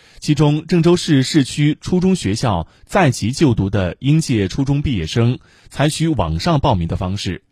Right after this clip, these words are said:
考生应在指定时间内通过河南省高中阶段教育招生信息服务平台采集考生报名信息，填报志愿学校。全市集中网上填报志愿的时间为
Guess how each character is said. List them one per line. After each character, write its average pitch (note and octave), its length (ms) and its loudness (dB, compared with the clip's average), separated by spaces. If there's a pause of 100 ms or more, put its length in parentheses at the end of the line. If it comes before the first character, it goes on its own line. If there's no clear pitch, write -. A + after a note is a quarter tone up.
(300)
考 A#2 200 0
生 D3 200 4
应 D#3 160 4
在 C3+ 180 0
指 G2 160 -4
定 B2+ 160 0
时 A#2 160 -2
间 C3+ 160 0
内 A#2+ 220 0
通 C3+ 240 -6
过 G#2+ 320 0 (160)
河 - 180 0
南 F3+ 160 6
省 D3 240 -2
高 D#3+ 220 2
中 E3 160 2
阶 E3 160 0
段 G#2+ 260 0
教 B2+ 240 -2
育 F2+ 120 -2
招 C#3 200 -2
生 C#3+ 300 -2
信 C#3+ 260 0
息 C#3+ 240 0
服 C#4 180 -2
务 D#3 80 4
平 C3+ 220 -4
台 F2+ 380 -6 (240)
采 F#2+ 260 -2
集 G2 200 -2
考 F2+ 260 -4
生 C3 180 0
报 C3+ 160 0
名 F2+ 160 2
信 A2+ 240 2
息， C3 320 0 (160)
填 A#2 240 -2
报 D3+ 200 0
志 E3 160 -2
愿 F#2 120 0
学 E2 220 -8
校。 A2 300 -6 (520)
全 C#3 260 0
市 D3 280 2
集 C#3+ 160 2
中 E3+ 260 2
网 F2 240 -2
上 D3 300 0
填 G#2 180 -6
报 B2 180 -2
志 C#3 140 -2
愿 A2 140 0
的 F2 80 -4
时 G2+ 160 -8
间 A2+ 200 -6
为 D#2+ 280 -8